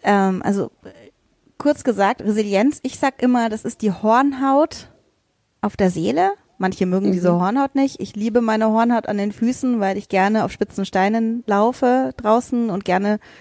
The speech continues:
Speaker 1: barfuß bin. Und, äh, Resilienz ist so diese Hornhaut der Seele. Also das sind Menschen, die einfach nicht, also die, die, ähm,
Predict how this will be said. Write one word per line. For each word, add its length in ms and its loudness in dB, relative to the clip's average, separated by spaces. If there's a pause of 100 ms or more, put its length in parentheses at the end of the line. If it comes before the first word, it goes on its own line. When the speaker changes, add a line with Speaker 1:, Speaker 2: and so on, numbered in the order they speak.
(120)
Speaker 1:
barfuß 400 0
bin. 200 0 (560)
Und, 360 -2
äh, 200 2
Resilienz 540 0
ist 160 -8
so 100 -2
diese 340 0
Hornhaut 340 2
der 120 2
Seele. 500 2
Also 340 0 (380)
das 120 -14
sind 200 -2
Menschen, 400 0
die 120 -2
einfach 500 0 (1120)
nicht, 380 0
also 180 2
die, 280 -2
die, 400 -2
ähm, 480 0